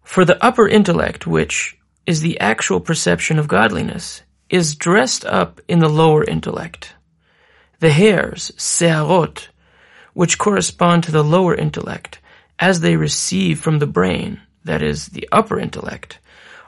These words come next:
are analogous to the precise measures and shapes, shiura, of the letters of the Torah.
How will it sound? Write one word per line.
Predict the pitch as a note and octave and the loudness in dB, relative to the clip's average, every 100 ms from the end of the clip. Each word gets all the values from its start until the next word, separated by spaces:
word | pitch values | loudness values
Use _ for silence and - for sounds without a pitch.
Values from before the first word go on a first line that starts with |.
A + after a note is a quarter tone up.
| - | -2
are | F3 | 2
analogous | F3 E3 F3 A3+ A3+ G3+ F3+ - | 4 4 4 4 2 2 -2 -4
to | - D#3 D3+ - - _ _ _ _ - | -6 -2 -2 -2 -8 _ _ _ _ -4
the | D3+ | -4
precise | - D#3+ - - A#3 A3+ E3+ | -2 -2 0 0 0 0 0
measures | D#3+ F2+ F2 - - - - | 2 2 0 0 0 -2 -6
and | - - | -6 -4
shapes, | - - - - - - - _ _ _ _ _ _ _ _ | -2 -2 -4 -8 -12 -12 -18 _ _ _ _ _ _ _ _
shiura, | - - F#3 F3 D#3+ F3 D#3 - _ _ _ - | -2 0 2 2 4 2 -2 -10 _ _ _ -4
of | D3 | 0
the | D3 | 0
letters | D3+ - D#2 - | 0 0 0 -2
of | |
the | - | -8
Torah. | - E2+ - | -12 -14 -14